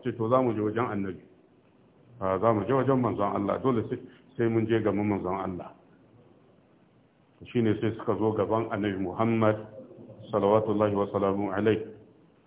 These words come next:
Wa halafa, nan ma a gaban Annabi suka rantse da Allah. In ce suka rantse da Allah,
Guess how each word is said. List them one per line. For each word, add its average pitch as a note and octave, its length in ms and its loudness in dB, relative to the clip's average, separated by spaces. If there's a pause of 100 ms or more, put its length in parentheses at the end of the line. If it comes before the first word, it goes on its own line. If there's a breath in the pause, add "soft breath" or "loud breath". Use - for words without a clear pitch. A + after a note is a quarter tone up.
(240)
Wa F#2 100 -2
halafa, G#2+ 440 4
nan A#2 280 2
ma A#2+ 180 4
a - 60 -2
gaban G#2+ 320 0
Annabi A2 280 0
suka G#2+ 220 -2
rantse A2+ 400 0
da G2 100 0 (100)
Allah. A2+ 420 0 (1800)
In G2 140 -10
ce G2 440 0
suka A2+ 220 0
rantse A2+ 300 2
da G#2 140 2
Allah, A2+ 260 4